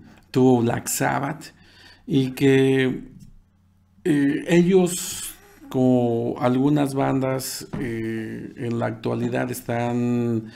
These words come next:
tomando como principal influencia para crear sus discos. Y en el caso del Chivo, que aparte es un poco difícil verlos cuando se acercan al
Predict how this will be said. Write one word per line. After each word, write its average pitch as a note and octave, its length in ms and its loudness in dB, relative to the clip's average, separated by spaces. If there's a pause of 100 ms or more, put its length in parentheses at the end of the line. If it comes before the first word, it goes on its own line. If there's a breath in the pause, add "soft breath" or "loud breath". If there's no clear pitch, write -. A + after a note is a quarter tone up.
(300 loud breath)
tomando C3 500 4
como B2+ 260 0
principal A#2+ 560 -2
influencia B2+ 760 -2 (340 loud breath)
para G3+ 260 0
crear C#3 520 0
sus B2+ 240 -6
discos. B2+ 720 -2 (360 loud breath)
Y F3+ 540 2
en D#3+ 200 6
el E3+ 280 0
caso F3 380 -2
del D#3 200 -2
Chivo, C3 680 0
que A2 640 -4
aparte C3+ 720 0
es - 320 -6
un C#3 500 -6 (340)
poco D#3+ 280 -2
difícil B2 960 -2 (480 loud breath)
verlos B2+ 760 0
cuando G#2+ 1040 0 (220 loud breath)
se - 160 -6
acercan A#2 580 -4
al A2+ 680 -2